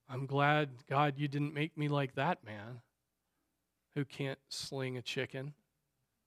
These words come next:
On the other hand, you can be thankful. You can be thankful that whole shift saying, "You know, I,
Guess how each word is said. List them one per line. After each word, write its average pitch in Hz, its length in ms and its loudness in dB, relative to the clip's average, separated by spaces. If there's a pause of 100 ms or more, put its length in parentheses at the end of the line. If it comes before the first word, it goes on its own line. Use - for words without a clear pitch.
(3500)
On 165 140 6
the 175 140 12
other 247 180 10
hand, 208 280 8
you 185 100 6
can 214 160 4
be 180 100 6
thankful. 143 720 0
You 170 120 -2
can 180 100 2
be 170 100 6
thankful 190 500 4
that 147 200 6
whole 190 240 4
shift - 360 2 (180)
saying, 165 480 2
"You 165 100 2
know, 165 180 4
I, 170 160 6